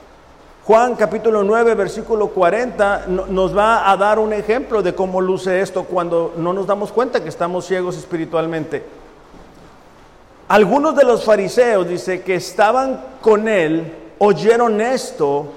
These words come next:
y le dijeron, "¿Acaso", dice, "nosotros también somos ciegos?". Jesús los estaba confrontando y les estaba diciendo cuán lejos estaban de Dios. Ellos, los,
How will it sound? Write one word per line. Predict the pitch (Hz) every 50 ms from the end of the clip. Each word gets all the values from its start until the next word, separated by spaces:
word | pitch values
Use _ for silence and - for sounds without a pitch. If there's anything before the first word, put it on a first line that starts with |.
| - - - - - - - - -
y | 233 233
le | 214 208 196
dijeron, | 180 175 - - 190 180 170 156 131 113 - - - - - - - - - - - - - - - - - _ -
"¿Acaso", | 165 175 165 - - - 214 226 254 240 247 - 190 165
dice, | 160 151 135 - - 147 143
"nosotros | 151 165 165 151 - 202 202 202 226 254 240 - -
también | - 208 196 180 180 202 220 220 202
somos | - 196 175 160 160 156 151
ciegos?". | - 160 147 139 - - - - - - - - - - - -
Jesús | - 214 208 208 214 226 233 233
los | 262 269 254 - 226
estaba | 214 165 - - - 190 208 208 226 220 220
confrontando | - 220 208 185 - 190 185 180 180 170 - 175 185 196 202 196 175 160
y | 156
les | 156 147 151
estaba | 170 156 - 185 185 190 214
diciendo | 208 214 208 170 - - 202 208 208 202 196 165 151 151 147 143 - - - - - - - -
cuán | - 196 208 208 214 214 208 202
lejos | 208 220 233 220 - - 226 220 -
estaban | 202 190 147 - - 214 208 214 220 202 180 160 160 151 143
de | 147 147
Dios. | 139 151 156 156 156 151 147 156 - - - - - - - - - - - - - - - - -
Ellos, | 170 - 302 302 233 214 220 214 220 208 214 202
los, | 196 190 - -